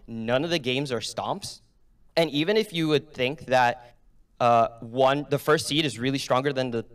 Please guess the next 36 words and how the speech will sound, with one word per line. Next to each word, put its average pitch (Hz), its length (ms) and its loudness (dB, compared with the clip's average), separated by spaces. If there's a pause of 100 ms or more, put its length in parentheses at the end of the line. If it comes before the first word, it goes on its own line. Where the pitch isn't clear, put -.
(160)
the 117 100 -6
twelfth 135 280 -2
seed, 139 320 -4 (320)
the 139 80 -2
games 135 380 0
don't 143 260 0
play 135 180 -4
out 117 160 2
like 156 160 0
that - 340 2
because 131 220 -6
of 120 100 -2
how 131 280 2
the 135 160 -10
game 139 480 -4 (420)
is 135 420 -4 (380)
as 113 200 -2
a 113 60 -8
system 156 460 -2 (200)
and, 113 280 -8
and 110 280 -12 (340)
the 120 100 -6
way 120 140 -2
the 120 80 -4
game 113 180 -4
is 98 120 -12
played. 101 260 -10 (240)
And 127 100 -10
so 123 260 0 (280)
all 135 180 6
moments 135 340 0
of 117 60 -14
the 117 60 -8
games 120 320 -6
are 117 60 0
entertaining, 127 540 -6